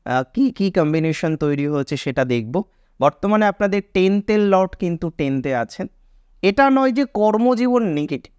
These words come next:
এটা কেউ বলতে পারবেন না। হ্যাঁ, সাময়িকভাবে হতে পারে, এক মাস দু মাসের প্রবলেম may arise। অনেকের এপ্রিল থেকে প্রবলেম চলছে, আমার কিছু পরিচিতর ক্ষেত্রেও আমি দেখেছি এপ্রিল মের পরে গিয়ে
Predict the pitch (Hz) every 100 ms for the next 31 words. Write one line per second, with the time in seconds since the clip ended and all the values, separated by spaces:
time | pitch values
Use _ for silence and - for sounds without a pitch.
0 | _ - 196 254 240 247 202 190 185 170
1 | 113 - 123 - _ _ _ 220 175 -
2 | _ _ _ - 156 160 214 254 226 240
3 | 247 226 185 135 - 143 156 190 185 165
4 | 175 180 - 185 - 170 156 170 170 _
5 | _ - 233 190 123 98 147 165 170 175
6 | - 180 175 175 175 160 151 147 151 147
7 | 147 139 - 139 135 _ _ 123 139 143
8 | 139 147 - 139 151 143 143 - 151 160
9 | 143 156 - 180 175 170 151 143 165 -
10 | 165 156 _ _ 147 147 165 165 160 151
11 | - 151 165 185 165 175 175